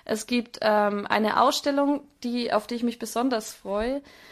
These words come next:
Ähm, das ist eine Ideenausstellung. Es wurden monatelang die besten Ideen gesammelt. Die Fürther durften, die Fürther und Fürtherinnen <laughs> durften alles einsenden, was ihnen eingefallen ist, was die Stadt noch ein bisschen schöner macht.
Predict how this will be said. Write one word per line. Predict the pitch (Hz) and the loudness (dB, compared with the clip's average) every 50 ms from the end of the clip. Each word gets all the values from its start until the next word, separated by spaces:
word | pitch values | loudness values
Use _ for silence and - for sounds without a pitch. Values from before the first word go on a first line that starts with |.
| - - _ _ - | -20 -20 _ _ -4
Ähm, | - 226 226 214 220 220 214 | -2 0 2 2 2 2 2
das | 214 208 208 - | 0 -2 -2 -2
ist | 220 214 - - - | -4 -6 -2 2 2
eine | 208 208 214 214 | 4 4 2 0
Ideenausstellung. | 214 214 - 214 233 254 262 - - 226 226 233 - - 240 240 240 247 247 | -2 -2 0 2 2 2 2 2 2 2 0 0 0 -2 -2 0 0 0 0
Es | 226 214 - | 0 -2 -2
wurden | 214 214 220 214 - 214 214 208 208 208 208 202 | -2 -2 -2 -2 -2 -2 -2 0 0 0 -2 -2
monatelang | 196 214 226 240 240 233 233 220 214 214 208 208 208 220 220 214 214 - | 0 2 4 4 4 2 2 2 4 4 6 6 4 2 0 -2 -6 -6
die | 214 202 | -6 -2
besten | 208 214 220 - - 226 220 | 0 0 0 -2 -4 -4 -6
Ideen | 220 214 214 208 233 254 262 | -4 -2 -2 0 2 2 2
gesammelt. | 262 262 262 - 247 240 254 277 285 277 - - - - | 2 0 -2 -4 -4 -2 -2 -2 -4 -6 -10 -14 -10 -10
Die | 226 | -10
Fürther | - - 247 247 240 247 233 | -6 -2 0 0 0 0 -2
durften, | 220 233 240 240 247 240 - - - 226 220 220 214 202 | -2 0 0 0 0 -2 -6 -10 -8 -6 -6 -6 -6 -8
die | - 208 | -10 -12
Fürther | - - - 254 247 226 | -8 -2 -2 -2 -2 -2
und | 214 220 214 | -4 -4 -4
Fürtherinnen | - 233 226 226 220 208 214 220 240 262 269 - | -2 -2 -2 0 -2 -2 0 0 0 -2 -2 -2
<laughs> | 254 220 214 - 233 - 208 226 233 143 165 113 120 - 240 240 - - - - - - 294 285 294 | -4 -4 -2 -2 -2 0 0 2 2 0 2 2 2 2 2 0 0 -2 -10 -8 -6 -4 -4 -4 0
durften | - 247 240 254 254 254 - - 233 214 | 4 6 6 6 6 4 -2 -4 -2 2
alles | - - 220 226 240 240 240 240 | 4 4 4 6 4 2 2 2
einsenden, | - - 202 214 226 233 - 247 226 - - 220 | 2 4 4 4 4 2 2 0 0 0 0 2
was | 208 214 214 - | 2 2 2 2
ihnen | 226 220 220 214 | 0 0 0 2
eingefallen | - 196 208 226 233 226 233 226 220 220 214 | 2 2 0 2 0 0 2 2 2 2 2
ist, | 220 226 220 - | -2 -4 -2 0
was | 208 214 214 - - | 0 0 0 0 -4
die | 233 220 | -4 -2
Stadt | - - 214 208 208 - | 0 2 2 2 2 4
noch | 220 214 220 226 | 4 4 4 4
ein | 233 214 | 0 -2
bisschen | 214 214 - 208 208 | -2 -4 -4 -4 -4
schöner | - - 233 247 240 220 202 | -4 -2 0 0 0 0 0
macht. | 196 202 208 226 - | -2 -2 -4 -4 -6